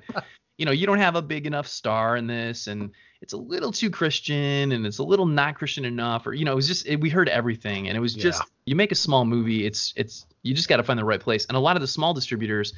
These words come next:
Speaker 1: well, they wanted it, but they're not usually very good at paying. Like, you don't really make much money from that, and we
Speaker 2: Mm-hmm.
Speaker 1: just really felt like there was something more for us. So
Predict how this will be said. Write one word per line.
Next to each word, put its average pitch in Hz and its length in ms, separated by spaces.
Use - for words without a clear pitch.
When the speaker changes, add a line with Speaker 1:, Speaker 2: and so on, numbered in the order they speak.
Speaker 1:
well, 113 80
they 135 100
wanted 139 380
it, 110 160
but 110 240
they're 123 340
not 110 300
usually 110 380
very 107 280
good 101 240
at - 240
paying. 78 380
Like, 101 200
you 113 60
don't 104 140
really 101 180
make 101 320
much 98 220
money 101 300
from 117 280
that, 95 280
and 98 300
we 127 60
Speaker 2:
Mm-hmm. 110 60
Speaker 1:
just - 320
really 120 160
felt 117 180
like 104 120
there 104 80
was 104 100
something 101 260
more 101 220
for 90 260
us. - 120
So - 280